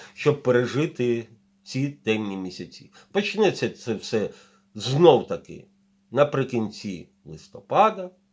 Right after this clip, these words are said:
потім увесь грудень, потім увесь січень і частина, а може й майже увесь лютий. От мінімум на три місяці, по три години щодня. Оце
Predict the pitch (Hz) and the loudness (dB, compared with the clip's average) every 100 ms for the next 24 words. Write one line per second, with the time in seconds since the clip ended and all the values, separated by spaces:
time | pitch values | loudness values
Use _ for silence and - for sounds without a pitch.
0 | _ - 277 - 87 82 80 85 85 80 | _ -4 -2 -4 -12 -12 -14 -16 -16 -6
1 | 139 247 208 196 - _ _ - 311 285 | -2 -2 -4 -8 -12 _ _ -6 -4 -4
2 | 101 90 85 - - - 240 285 269 233 | -6 -6 -10 -12 -16 -12 -4 -2 -4 -10
3 | 202 _ - - 311 294 - 117 101 - | -16 _ -20 -6 -4 -4 -4 -4 -4 -4
4 | 202 269 247 208 202 - 113 107 87 85 | 0 0 2 -2 -4 -6 -4 -2 -4 -10
5 | 78 - - 107 92 78 90 90 147 240 | -16 -18 -6 -4 -4 -8 -16 -6 -2 -2
6 | - _ - _ _ _ - 98 92 - | -6 _ -20 _ _ _ -14 -10 -10 -12
7 | - _ _ _ _ _ 269 269 - _ | -20 _ _ _ _ _ 0 0 -2 _
8 | _ 110 180 247 196 139 113 92 113 117 | _ 0 4 6 6 4 2 0 -2 0
9 | 120 104 98 135 240 240 196 180 - 175 | -2 -2 -4 -2 -4 -6 -10 -12 -16 -20
10 | _ _ _ _ - 143 160 180 294 294 | _ _ _ _ 0 0 4 2 2 2
11 | 120 113 92 147 233 233 208 202 202 - | 2 2 0 0 0 0 -4 -6 -10 -18
12 | - 123 151 180 156 - - 80 92 - | -8 -2 0 0 -6 -16 -20 -14 -14 -14
13 | _ _ _ 104 - - - 202 285 285 | _ _ _ -4 -4 -8 0 4 4 0